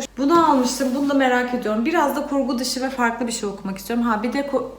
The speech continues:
Ko-, Cogito dergiyi almıştım. Sesli Düşünmek diye bir alt başlığı vardı. Ama ikisinden birini hangisini okuyacağım bilmiyorum. Belirsiz Hasat. Bu da,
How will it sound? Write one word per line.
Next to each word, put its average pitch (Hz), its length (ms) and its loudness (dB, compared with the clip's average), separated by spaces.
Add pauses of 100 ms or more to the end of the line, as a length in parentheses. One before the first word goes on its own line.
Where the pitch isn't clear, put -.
(100)
Ko-, - 300 -4
Cogito 226 440 -2
dergiyi 202 460 0
almıştım. 190 560 -4 (360)
Sesli 220 400 -4
Düşünmek 185 720 -8
diye 170 260 0
bir 160 80 0
alt 160 260 -2
başlığı 180 400 -4
vardı. 175 280 -4 (1300)
Ama 277 180 6
ikisinden 294 640 2
birini 269 200 2
hangisini 285 420 -2
okuyacağım 285 260 -2
bilmiyorum. 254 240 0
Belirsiz 254 380 2
Hasat. 294 380 -2
Bu 269 100 -4
da, 285 200 4